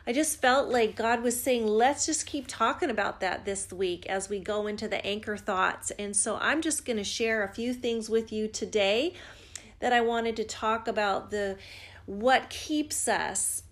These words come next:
from moving forward when we've been hurt by people. You know, people make up the church, right? And so when we talk about when church hurts, we're really talking about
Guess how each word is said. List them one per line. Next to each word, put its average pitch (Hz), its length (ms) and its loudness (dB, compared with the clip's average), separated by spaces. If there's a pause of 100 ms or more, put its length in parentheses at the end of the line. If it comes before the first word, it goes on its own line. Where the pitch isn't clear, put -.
(460)
from 220 420 0
moving 247 460 2
forward 196 800 2
when 202 200 -2
we've 214 220 0
been 196 160 -2
hurt 185 580 -4 (120)
by 190 480 0
people. 190 580 -2
You 196 100 -4
know, 190 200 -2
people 294 400 -2
make 247 260 2
up - 160 2
the - 80 -4
church, - 500 0
right? 214 380 2 (560)
And 233 180 -2
so 233 200 2
when 226 160 0
we 220 100 0
talk 240 340 -4
about 214 300 2
when 214 180 0
church - 420 -2
hurts, 285 420 -2
we're 247 100 0
really 294 460 -2
talking 208 520 -6
about 185 440 -4